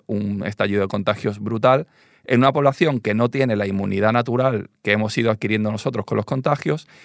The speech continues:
y además cuya población mayor, que es la más vulnerable, no está tan vacunada como la nuestra. Entonces están teniendo un problemón de contagios y de hospitalizaciones de gente vulnerable, que es lo que nosotros ya tuvimos aquí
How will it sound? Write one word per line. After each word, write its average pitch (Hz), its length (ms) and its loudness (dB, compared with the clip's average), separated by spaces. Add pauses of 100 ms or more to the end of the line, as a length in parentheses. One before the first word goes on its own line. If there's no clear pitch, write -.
(160)
y 143 120 2
además 147 340 4
cuya 127 240 0
población 117 460 2
mayor, 143 420 4 (280)
que 113 80 4
es 107 80 2
la 107 100 4
más 110 120 2
vulnerable, 120 560 2
no 123 220 4
está 120 460 0 (500)
tan 104 180 2
vacunada 107 600 2
como 104 180 2
la 90 80 0
nuestra. - 540 -6
Entonces 92 440 -4
están 87 220 -8
teniendo 92 300 -2
un 98 80 -4
problemón 101 640 -2
de 92 380 -6
contagios 95 520 -2
y 101 60 0
de 98 100 2
hospitalizaciones 98 920 -4
de 104 80 -10
gente 98 220 -4
vulnerable, 110 580 0 (480)
que 123 100 2
es 131 100 2
lo 135 100 4
que 123 100 -2
nosotros 123 340 -2
ya 123 100 4
tuvimos 104 380 -2
aquí 107 360 -2